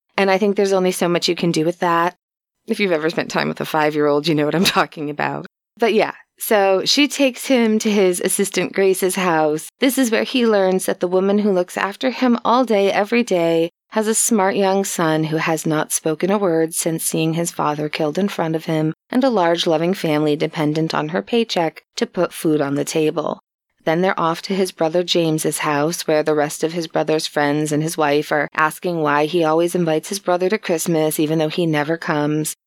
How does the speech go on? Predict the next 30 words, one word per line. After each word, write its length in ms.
And 160
the 60
V 180
C 220
R 180
that 120
arrived 600
was 180
the 80
first 360
decent 400
gift 640
that 460
has 180
ever 180
been 200
sent. 560
But 100
it's 160
clear 340
that 160
Frank's 360
brother 320
loves 320
him 280
and 140
misses 340
him 300
and 100
just 260